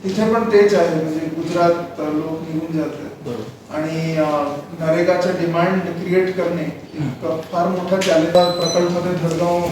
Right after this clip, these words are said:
Speaker 1: कल्पुआ सारखा अतिदुर्गम भाग आहे.
Speaker 2: हो.
Speaker 1: ते मला जास्त माहिती नाही आहे मेलघाटच्या, मेलघाटच्या बद्दल, कारण माझा फर्स्ट व्हिजिट आहे म्हणजे अमरावती डिस्ट्रिक्टला. पण मी, मला जितकं माहिती आहे की त्याच्या, त्याच्यामुळे याच्याबद्दल थोडासा मला लक्ष घालावं.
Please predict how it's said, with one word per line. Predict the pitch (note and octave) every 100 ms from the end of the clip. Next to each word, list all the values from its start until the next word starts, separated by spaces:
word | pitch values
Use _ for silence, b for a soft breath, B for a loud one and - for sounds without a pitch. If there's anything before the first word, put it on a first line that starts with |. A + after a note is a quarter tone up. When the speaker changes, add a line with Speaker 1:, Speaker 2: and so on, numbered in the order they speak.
| -
Speaker 1:
कल्पुआ | F3+ F3 F3+ F3
सारखा | E3+ E3+ D#3 F3 F3
अतिदुर्गम | D#3 E3+ E3+ - E3+ E3
भाग | D3+ D3+
आहे. | D3 - - C3
Speaker 2:
हो. | A#2+ - - F3+
Speaker 1:
ते |
मला | F3+ F3+
जास्त | F#3 F3+ F3+ G#3
माहिती | G3 F#3 G3 A3
नाही | G#3 F3
आहे | F#3 F#3+
मेलघाटच्या, | F3 F3 E3 E3 - E3+ D#3+ D#3 D3 C#3 C3+ B2+ - D#3+
मेलघाटच्या | D#3+ E3 D#3+ F3
बद्दल, | D3 C#3 D#3 - - - B2 -
कारण | D#3+ D#3+
माझा | D#3+ D#3+ E3+
फर्स्ट | E3+ F#3 - D#3+
व्हिजिट | F3 E3 F#3
आहे | E3+ D#3+ D3
म्हणजे | C#3 C#3+
अमरावती | D#3 D3+ D#3 D3+ D3+
डिस्ट्रिक्टला. | D3 C#3 - C#3+ B2 - - - A#2+ -
पण | E3+ E3+ E3+
मी, | D#3+ F3+ F#3+ F#3+ F#3+ - - - - F3+
मला | F3 F3+ - - F#3+
जितकं | F#3 - A#3
माहिती | G#3 G#3 G#3+
आहे | G3 G3
की | A3+ A#3
त्याच्या, | G3 - G3 G3 G3 D#3+ D3+
त्याच्यामुळे | D#3+ D#3 E3+ E3 E3 F3+
याच्याबद्दल | E3 D#3 D3+ D3 D#3
थोडासा | E3 D#3+ C#3+ C#3 D#3 D#3
मला | E3 F3
लक्ष | E3+ -
घालावं. | D3